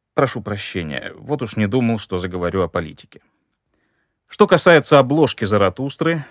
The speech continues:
то на сей раз я хочу предложить нечто новое.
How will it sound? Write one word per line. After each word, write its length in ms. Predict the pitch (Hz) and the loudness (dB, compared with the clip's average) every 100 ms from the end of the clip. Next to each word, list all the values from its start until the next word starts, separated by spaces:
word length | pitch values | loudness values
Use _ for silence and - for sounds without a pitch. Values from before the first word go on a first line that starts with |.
| _ _ _ | _ _ _
то 100 | 151 | 0
на 100 | 156 | 2
сей 200 | 202 196 | 4 6
раз 200 | 185 - | 4 4
я 120 | 156 | 2
хочу 260 | 160 - 170 | 4 2 2
предложить 480 | 151 131 131 143 139 | 2 4 4 2 0
нечто 320 | 139 - 147 | -2 0 -2
новое. 480 | 131 95 76 - | 0 -2 -4 -14